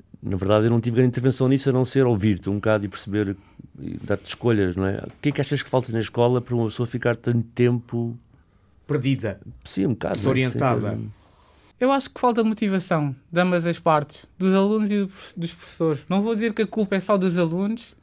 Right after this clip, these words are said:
Speaker 3: porque eu também já fui aluno e sei do que é que nós somos capazes, basicamente, entre aspas, mas acho que tem que haver uma certa, um certo fifty fifty entre os dois.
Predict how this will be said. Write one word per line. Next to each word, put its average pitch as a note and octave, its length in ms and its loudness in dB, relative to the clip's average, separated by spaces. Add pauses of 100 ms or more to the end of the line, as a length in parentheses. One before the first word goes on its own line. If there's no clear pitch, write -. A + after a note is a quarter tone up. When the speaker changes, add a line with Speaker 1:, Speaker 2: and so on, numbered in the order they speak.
(120)
Speaker 3:
porque - 200 -6
eu F#3 60 2
também F#3+ 240 -2
já F3 140 -2
fui F#3 220 0
aluno G3+ 420 0 (640)
e E3+ 80 -2
sei G3 180 0
do F3+ 80 0
que E3+ 80 -2
é F3+ 40 0
que F3+ 80 -10
nós F3+ 140 -2
somos F3+ 260 -2
capazes, D#3+ 500 0
basicamente, D#3 640 -4
entre D3 240 -4
aspas, D#3+ 380 -6 (340)
mas G#3+ 160 2
acho B3+ 260 -4
que - 60 -18 (240)
tem A#3+ 160 -2
que A#3+ 80 -2
haver A#3 220 0
uma A3+ 180 -2
certa, G#3+ 640 -2 (840)
um F#3 80 -2
certo G3+ 360 0
fifty G#3 280 -2
fifty F#3 440 -4
entre E3+ 320 -4
os E3 240 -2
dois. D3 440 -6